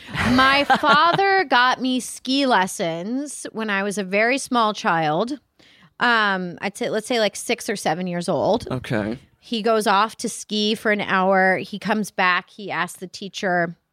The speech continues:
Speaker 1: "So how'd she do?" And the teacher said, "She refused to move and she said it was too dangerous.
Speaker 2: <laughs>
Speaker 1: Why would she want to learn how to do that?"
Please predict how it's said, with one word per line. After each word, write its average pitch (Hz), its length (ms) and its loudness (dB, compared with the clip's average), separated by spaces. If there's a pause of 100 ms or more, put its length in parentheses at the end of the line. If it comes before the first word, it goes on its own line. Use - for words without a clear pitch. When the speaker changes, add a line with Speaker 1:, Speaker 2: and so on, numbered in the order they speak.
Speaker 1:
"So - 180 -4
how'd 202 260 2
she 254 160 -2
do?" 214 440 2 (680)
And 226 160 2
the 214 60 0
teacher 240 320 -2
said, 196 320 2
"She - 320 2
refused 254 720 2
to 277 80 4
move 220 520 4
and 190 180 0
she 202 160 -2
said 202 300 2
it 202 160 0
was 196 220 -2
too 226 260 -2
dangerous. 180 1000 0 (320)
Speaker 2:
<laughs> - 320 0
Speaker 1:
Why 190 320 2
would 190 200 0
she 233 100 -2
want 196 260 2
to 202 100 -2
learn 180 220 2
how 180 120 4
to 170 100 -2
do 170 200 0
that?" 151 260 2